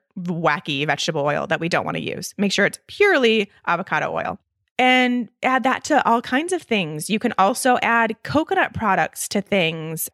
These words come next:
coconut milk, coconut oil, coconut flakes. You can add nuts and seeds to things. Nut butters, I think, are great. And a lot of people in the keto community shy away from having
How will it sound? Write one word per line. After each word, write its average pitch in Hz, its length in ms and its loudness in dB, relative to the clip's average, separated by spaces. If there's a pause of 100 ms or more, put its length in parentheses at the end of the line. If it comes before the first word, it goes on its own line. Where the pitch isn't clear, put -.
coconut 247 420 0
milk, 247 580 0 (280)
coconut 233 460 0
oil, 214 580 2 (460)
coconut 226 600 0
flakes. - 960 -2
You 208 160 0
can 226 200 -2
add 226 220 2
nuts 233 280 0
and 240 140 0
seeds 339 400 0
to 226 120 0
things. 151 760 -4
Nut 208 320 0
butters, 214 520 2
I 190 100 -2
think, 190 280 -4
are 160 120 0
great. 156 440 0
And 214 240 -2 (260)
a 247 80 0
lot 247 220 2
of 370 100 -2
people 277 500 2 (140)
in 233 400 2
the 214 120 0
keto 220 320 0
community 214 420 0
shy 208 240 0
away 202 360 0
from 262 180 0
having 190 460 0